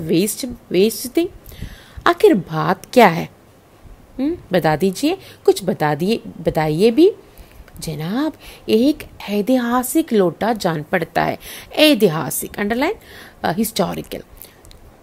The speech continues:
जान क्या पड़ता है? मुझे पूरे विश्वास है। So I completely trust, I completely believe कि this is a historic, this is a very much, very historic लोटा।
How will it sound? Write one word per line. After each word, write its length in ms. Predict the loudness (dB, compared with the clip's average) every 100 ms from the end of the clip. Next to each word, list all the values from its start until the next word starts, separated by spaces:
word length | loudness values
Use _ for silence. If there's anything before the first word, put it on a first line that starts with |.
| _ -10 -2
जान 340 | -2 0 -2 4
क्या 140 | 4
पड़ता 400 | 6 4 6 8
है? 160 | 10 8
मुझे 260 | 6 4 2
पूरे 300 | 6 4 4
विश्वास 840 | 0 -4 -2 4 6 6 4 -2
है। 100 | -4 -4 -12 -16 -18 -4
So 80 | 0 0 -4 -2 2
I 220 | 2 0 -6 -18 -4 -2
completely 760 | 0 0 0 0 4 6 6 2 -14 -14 0
trust, 380 | 2 2 -2 -10 -12 -8 -2
I 60 | -2 0
completely 580 | -2 0 0 2 2
believe 500 | 4 2 4 6 6 4 -8 -6
कि 100 | -2
this 160 | 0 0
is 280 | 0 0 -2
a 20 |
historic, 640 | -2 -6 -6 0 -2 -2 -10 -12 -14 -6
this 140 | -4 -2
is 120 | -2
a 100 | -2
very 260 | -2 0
much, 260 | 0 -2 -4
very 300 | -2 0 0
historic 680 | -2 -2 0 -2 -4 -6 -2
लोटा। 400 | 0 0 -4